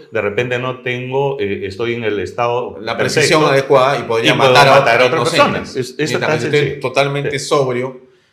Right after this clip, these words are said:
Speaker 1: Tal
Speaker 2: podría
Speaker 1: cual.
Speaker 2: actuar profesionalmente, técnicamente, según mi
Speaker 1: Lo has
Speaker 2: entrenamiento.
Speaker 1: dicho mejor que yo.
Speaker 2: Y podría no haber
Speaker 1: Ve, es que
Speaker 2: problema.
Speaker 1: todo es lógica, Alfonso. Acá nadie saca, hace bajo la manga para perjudicar. Cuando hablamos del pórtico, el pórtico puede costar mil quinientos dólares.
Speaker 2: El pórtico que se
Speaker 1: Sí.
Speaker 2: planea.
Speaker 1: Pero esto vale cien soles.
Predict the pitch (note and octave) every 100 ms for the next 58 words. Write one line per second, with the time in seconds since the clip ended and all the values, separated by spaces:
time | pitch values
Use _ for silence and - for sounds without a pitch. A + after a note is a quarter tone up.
0 | _ - B2 B2 C#3+ C#3+ D3 D#3 C#3 B2+
1 | C3+ B2 A#2+ A#2+ C3 C3+ - C#3+ C#3+ C3
2 | C3 C3+ C3 C3+ - C3 C#3+ C#3+ B2+ C#3+
3 | D3 - D#3+ C#3 - A#2 - D2+ - A#2
4 | G#2 A2 A2 A#2 A2+ A#2+ - A2 A2+ -
5 | G2+ F#3+ D3+ A#3 A3+ G3+ F#3+ F#3+ F3+ B2
6 | G#2 G2+ G2 G2 G2 G2 F2+ F#2 - D#3
7 | D#3+ E3+ F3+ F3 D#3+ - - D3+ D3 C#3
8 | C#3 - - C3+ C#3+ C3+ - G2+ G2+ G2
9 | G2 A#2 B2+ C3+ C3 G#2 G2+ - F#2+ -
10 | F2 G2+ G#2+ E2 - - - A2+ A2+ C#3
11 | G3 A3 F3+ C#3+ G3 G3+ G3 F3+ C#3+ F#3
12 | F#3 D#3+ F3 E3+ D#3+ D3+ D#3+ D#3 D3+ C#3
13 | C3+ B2 G#2+ E2+ D#2+ A2+ A2 D#3+ D3 D3+
14 | D#3 C3 B2+ - A#2+ A#2+ C3+ G2+ F2 -
15 | D#3+ A3+ A#3+ C#4 - - D#3 F3 F3+ G#3
16 | - - - -